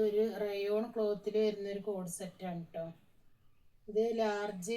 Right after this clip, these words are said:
മീഡിയം, എക്സ് എൽ, ഡബിൾ എക്സ് എൽ അങ്ങനെ നാല് സൈസിലാണ് ട്ടോ ഇത് വരുന്നത്. ഇതിൽ ലാർജ് സൈസാണ് ഞാൻ ഈ കാണിക്കുന്നത്. നല്ല ഭംഗിയുള്ളൊരു മെറൂൺ തന്നെയാണ് വരുന്നത്. നല്ലൊരു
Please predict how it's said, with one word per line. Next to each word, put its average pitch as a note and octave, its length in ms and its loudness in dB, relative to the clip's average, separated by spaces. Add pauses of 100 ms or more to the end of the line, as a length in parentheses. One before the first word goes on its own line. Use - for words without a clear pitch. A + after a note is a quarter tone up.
(140)
മീഡിയം, G#3+ 400 0 (140)
എക്സ് - 280 -8
എൽ, A3 60 0 (100)
ഡബിൾ F#3+ 240 0
എക്സ് - 260 -8
എൽ F3+ 140 -2
അങ്ങനെ F#3+ 320 -4
നാല് F#3 300 -4
സൈസിലാണ് F3+ 580 -4
ട്ടോ F#3 80 -8
ഇത് F#3+ 160 -4
വരുന്നത്. F#3 420 -4 (1120)
ഇതിൽ G3+ 180 0 (140)
ലാർജ് G3 560 -2
സൈസാണ് F#3+ 540 -2 (100)
ഞാൻ F3+ 100 -4 (100)
ഈ - 20 -6 (100)
കാണിക്കുന്നത്. E3+ 580 -8 (1000)
നല്ല G3+ 340 -4 (100)
ഭംഗിയുള്ളൊരു G3+ 680 -2
മെറൂൺ F#3+ 420 -2
തന്നെയാണ് G3+ 540 -4
വരുന്നത്. F#3+ 360 -4
നല്ലൊരു F#3+ 440 -4